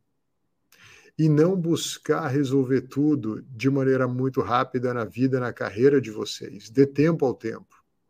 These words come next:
né? Mas também uma outra característica dessa responsabilidade é entender que vocês são líderes já. Líderes dessas famílias. Líderes dessas pessoas que dizem, mesmo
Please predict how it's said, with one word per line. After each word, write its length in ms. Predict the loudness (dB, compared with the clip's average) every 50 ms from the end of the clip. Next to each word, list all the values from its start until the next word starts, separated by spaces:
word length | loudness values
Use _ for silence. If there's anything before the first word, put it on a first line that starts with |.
| _ -10
né? 220 | -6 -6 -6 -6 _ _ -20 -20 -20 -18 -20 -20 _ _
Mas 300 | 6 8 8 10 8 6
também 600 | 4 4 4 4 6 6 8 8 8 4 2 -2 -6 _ _ -20 -20 _ _ _
uma 200 | -2 2 4 6
outra 340 | 6 6 6 6 4 2 2
característica 880 | 2 4 2 2 2 0 0 -2 0 2 2 0 0 -2 -4 -2 -2
dessa 340 | 0 0 0 -2 -2 -2 -4
responsabilidade 1300 | -2 0 -2 -4 -4 -6 -8 -8 -6 -4 -4 -4 -4 -4 -6 -6 -4 -2 0 0 0 0 0 2 2 2 2
é 220 | 2 0 -2 -6 _ _ _ _ _ _ _ _
entender 460 | -2 -2 0 0 -2 -2 -2 -2 -4
que 100 | -4 -6
vocês 380 | -8 -8 -8 -4 -4 -4 -4
são 180 | -2 -4 -4 -4
líderes 540 | 0 2 2 2 2 -2 -10 -10 -10 -12 -10
já. 260 | -10 -10 -10 -10 -12 -18 _ _ _ _ _ _ _ _ _ _
Líderes 600 | -6 0 4 4 4 6 6 6 4 4 0 0
dessas 440 | 0 -2 -2 -2 -4 -6 -8 -8 -8
famílias. 840 | -8 -8 -8 -6 -6 -8 -8 -10 -12 -16 -14 -16 -16 -16 -18 -20 _ _ _ _ _ _ _ _ _ _ _ _
Líderes 680 | -6 0 6 8 8 8 6 4 2 0 0 -2 -4 -2
dessas 340 | -2 -2 -2 -2 -6 -8 -8
pessoas 580 | _ -8 -6 -6 -6 -4 -2 -2 -2 -2 -4
que 120 | -8 -8 -8
dizem, 400 | -4 0 0 0 0 -2 -6 -4
mesmo 520 | 2 6 8 8 8 8 6 2 -2 -2